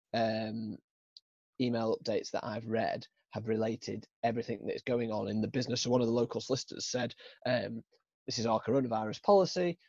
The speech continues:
and sorry to mention that word, but, uh, we're gonna relate all of, they didn't say this, but that's what they did. They related all of everything that they're doing back to their people, their technology, um, their innovation,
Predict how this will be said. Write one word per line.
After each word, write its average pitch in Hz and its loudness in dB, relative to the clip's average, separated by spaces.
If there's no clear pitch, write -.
and 113 -4
sorry 107 -4
to 110 -10
mention 107 -8
that - -6
word, 120 -4
but, - -2
uh, - 0
we're 131 6
gonna 120 4
relate 113 0
all 120 6
of, 120 -6
they 123 -2
didn't 127 0
say 107 4
this, - -2
but - -8
that's - -4
what 117 -4
they 117 -2
did. - -10
They 117 6
related 117 4
all 120 6
of 110 0
everything 120 0
that 98 0
they're 104 0
doing 117 2
back - -2
to 117 -2
their 117 2
people, 127 2
their - -2
technology, 113 0
um, 101 -4
their 113 4
innovation, 113 -2